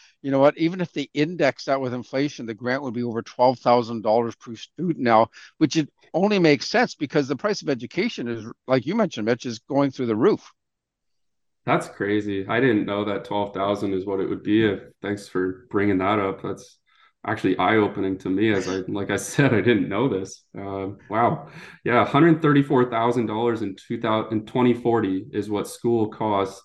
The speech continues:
Speaker 2: And if they still ha-, only have seventy-two hundred dollars of grant, that's, that's not gonna do you very well, is it?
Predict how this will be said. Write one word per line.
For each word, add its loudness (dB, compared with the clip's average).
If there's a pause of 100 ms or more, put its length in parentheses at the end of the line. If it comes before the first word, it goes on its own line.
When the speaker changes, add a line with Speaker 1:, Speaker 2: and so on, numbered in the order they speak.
(140)
Speaker 2:
And 2
if 0
they 4
still 0
ha-, -2
only -2
have -4
seventy-two -2
hundred 0
dollars -4 (720)
of -2
grant, 0 (320)
that's, -6
that's -4
not 2
gonna 0
do -4
you 2
very -2
well, -4
is -8
it? -8